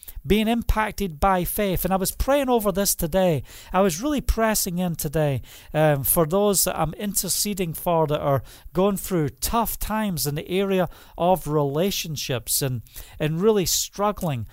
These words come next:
You know, where is the demonstration power? <clears throat> It's one thing to pray for our loved ones who are not yet saved. But where is the demonstration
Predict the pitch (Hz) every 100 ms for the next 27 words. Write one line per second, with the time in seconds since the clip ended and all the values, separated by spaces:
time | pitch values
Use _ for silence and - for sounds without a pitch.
0 | - - 185 220 180 165 156 262 269 240
1 | - 151 110 - 247 254 226 - 190 226
2 | - 180 151 - - 208 247 220 127 92
3 | - - - - - - - - - 185
4 | 127 85 - _ _ _ _ - 208 185
5 | 175 226 262 - 240 214 196 - - 185
6 | 226 226 175 143 143 - _ - - -
7 | - _ - - 190 180 180 196 180 165
8 | 202 233 - 180 180 170 180 175 160 190
9 | 214 - 175 170 - - - - 208 226
10 | 180 104 - - - - _ _ _ _
11 | _ - - 196 196 170 254 277 247 -
12 | 175 113 208 240 233 208 - - 208 220
13 | - 202 156